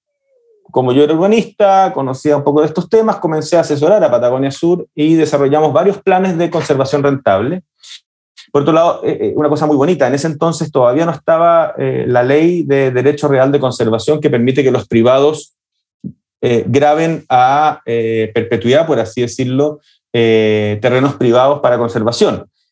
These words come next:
E inventamos ahí un mecanismo con, con Roberto Peralta y otros abogados, que es una servidumbre voluntaria que permite que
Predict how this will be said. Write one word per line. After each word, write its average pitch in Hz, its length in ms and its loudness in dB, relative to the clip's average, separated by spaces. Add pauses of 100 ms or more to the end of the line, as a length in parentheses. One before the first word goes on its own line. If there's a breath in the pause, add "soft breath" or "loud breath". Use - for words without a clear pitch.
(120)
E 127 120 -4
inventamos 135 600 -2
ahí 135 180 2
un 143 100 0
mecanismo 151 920 0
con, 104 280 -2
con 92 220 -2
Roberto 98 260 0
Peralta 147 540 2
y 113 60 0
otros 117 240 -4
abogados, 127 500 2
que 123 140 -2
es 123 100 -4
una 120 260 -4
servidumbre 127 520 0
voluntaria 131 560 0
que 147 80 -2
permite 135 360 -2
que 156 340 -2